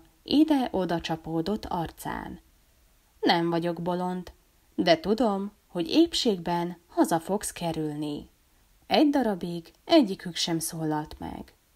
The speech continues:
Aztán hirtelen egymásra mosolyogtak. Roger hangja hallatszott az öregek felől. „Gyertek le!”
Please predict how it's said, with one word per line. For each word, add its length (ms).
Aztán 560
hirtelen 760
egymásra 580
mosolyogtak. 1000
Roger 480
hangja 400
hallatszott 840
az 160
öregek 460
felől. 600
„Gyertek 540
le!” 280